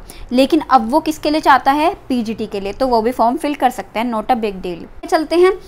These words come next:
इसमें note क्या दिया हुआ है कि holding a score card by itself does not entitle you and you to an appointment as teacher in any army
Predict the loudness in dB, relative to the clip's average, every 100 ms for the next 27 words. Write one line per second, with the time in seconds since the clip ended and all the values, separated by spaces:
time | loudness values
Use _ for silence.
0 | -20 -20 -20 -10 -4 2 4 6 4 6
1 | 4 6 4 6 4 4 2 -2 2 2
2 | 4 4 4 2 0 2 4 4 6 6
3 | 4 2 2 2 -4 -6 0 2 2 -4
4 | -20 -14 -2 0 2 4 4 2 -2 -2
5 | 0 2 2 0 -2 -2 -8 -8 0 2
6 | 2 0 -2 -4 -10 -8 0 4 4 2
7 | 0 2 2 2 0 0 -2 -4 -4 0
8 | 0 0 -4 -4 -4 -6 -4 -4 -2 -4
9 | 0 0 0